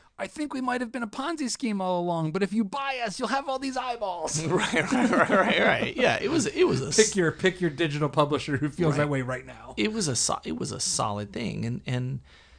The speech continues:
Speaker 2: and I knew that, and they knew that, and, and so I, I stayed on board to, to, to help and do that stuff, but I exited daily responsibilities at the business, and I moved on. Um,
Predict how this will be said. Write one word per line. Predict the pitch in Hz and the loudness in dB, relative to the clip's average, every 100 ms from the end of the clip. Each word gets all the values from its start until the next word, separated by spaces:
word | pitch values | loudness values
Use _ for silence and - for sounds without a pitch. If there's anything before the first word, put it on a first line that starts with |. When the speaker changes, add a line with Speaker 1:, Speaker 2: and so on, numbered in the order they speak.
| - - | -14 -4
Speaker 2:
and | 170 | 0
I | 196 | 2
knew | 151 | 2
that, | 131 123 120 | 2 2 0
and | 117 | -2
they | 113 | -2
knew | 110 107 | -2 -2
that, | 104 98 - | -4 -4 -4
and, | 95 95 - | -4 -4 -4
and | 101 | -4
so | 95 101 | -2 -2
I, | 104 107 107 - - | -2 -2 -4 -6 -4
I | 101 | -2
stayed | - 123 107 | 0 0 0
on | 101 98 | 0 -2
board | 101 98 98 98 95 - - - | -2 -2 -2 -6 -8 -16 -20 -8
to, | 110 101 - _ - - | -6 -4 -8 _ -20 -16
to, | - 110 101 | -8 -4 -4
to | - - | -8 -12
help | 113 110 107 | -6 -6 -4
and | 98 | -4
do | |
that | 95 190 | 0 -2
stuff, | - - 107 | -2 -8 -8
but | - | -6
I | 104 - | -6 -4
exited | 120 120 120 90 98 - | -4 -4 -6 -8 -8 -8
daily | 98 98 101 95 | -8 -6 -8 -8
responsibilities | 95 95 95 101 87 92 95 - | -10 -8 -8 -8 -10 -10 -10 -12
at | |
the | - | -10
business, | 117 151 139 127 - - - - - _ - | -6 -4 -4 -6 -10 -20 -20 -20 -20 _ -4
and | 175 | -2
I | |
moved | 160 156 | -2 -4
on. | 165 - - - - - - | -6 -8 -14 -20 -20 -16 -4
Um, | 113 110 107 101 | 0 0 0 0